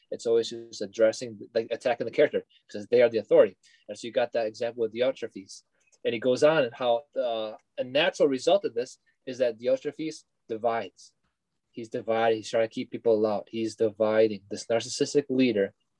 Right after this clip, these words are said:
doesn't unify in Christ, in the truth. Rather, he divides. And that's exactly what we see gaslighting. So gaslighting and a narcissistic leader often,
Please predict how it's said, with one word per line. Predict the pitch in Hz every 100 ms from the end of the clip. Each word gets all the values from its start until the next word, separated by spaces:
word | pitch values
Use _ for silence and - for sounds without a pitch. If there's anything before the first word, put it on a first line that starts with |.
| - 110
doesn't | 127 131 120 113 _ _
unify | 113 110 127 147 127 104 101 98
in | 123 127
Christ, | - 107 95 - -
in | 117 110
the | 104 - _
truth. | - 120 107 _ - - -
Rather, | 107 104
he | 110
divides. | 107 104 101 95 - _ _ _ -
And | 110
that's | 107 107
exactly | - 107 101 120
what | 117
we | 113
see | 117
gaslighting. | 107 101 104 95 98 101
So | -
gaslighting | 104 113 - 123 123 120 -
and | 107
a | 104
narcissistic | 110 - 127 131 -
leader | 117 113 123 - _ _ _
often, | 135 147 143 - 104